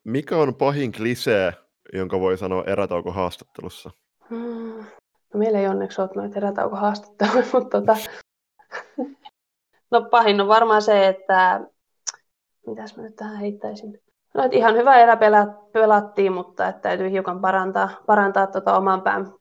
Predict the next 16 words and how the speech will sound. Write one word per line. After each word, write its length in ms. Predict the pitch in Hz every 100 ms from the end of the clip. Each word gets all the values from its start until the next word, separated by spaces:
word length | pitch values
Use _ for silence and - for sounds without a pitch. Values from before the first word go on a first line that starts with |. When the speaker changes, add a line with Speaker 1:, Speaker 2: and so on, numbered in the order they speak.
| _
Speaker 2:
peliä 360 | 214 98 208 208 - _ _ _ -
ensi 180 | - 202 - -
erää. 300 | 202 196 202 _ _ _
Speaker 1:
Joo, 280 | 135 123 95 87
ku-, 60 | -
kuulost-, 400 | - 131 107 - -
kuulostaa 360 | 120 110 -
hyvältä 240 | 110 104 101
kliseeltä 360 | 92 92 101 -
kyllä. 160 | 98 101 - _ _ _
Speaker 2:
Mm. 80 | 214
Speaker 1:
Ää, 220 | 151 113 120
mitkä 360 | 135 165 - 170
on 180 | 143 - _ _ _
isoimmat 460 | 131 131 156 120 -
plussat, 580 | 127 123 - - 98